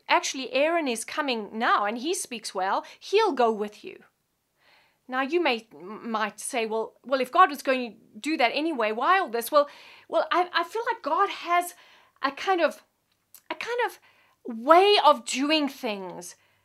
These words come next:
that always works, that always applies. And what we can learn from this is that God never sends you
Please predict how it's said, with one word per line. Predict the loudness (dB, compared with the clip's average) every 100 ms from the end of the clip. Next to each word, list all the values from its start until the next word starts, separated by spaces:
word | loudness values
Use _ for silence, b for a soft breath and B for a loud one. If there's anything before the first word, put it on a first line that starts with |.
| _ -2
that | -2 2
always | 0 4 2 2
works, | -4 -6 -6
that | -10 -4
always | 0 0 2 0 0
applies. | -10 -14 -12 -10 -10 -12 -18 B B B
And | -6 -2
what | -2 -4
we | -8
can | -6 0
learn | 0 0
from | -2 -6 -4
this | -6 -6
is | -10 -4
that | -4 -2
God | 2 2 2
never | -4 -4 -2 -4
sends | -6 -8 -6 -6 -8 -10
you | -12 -10 -10 -12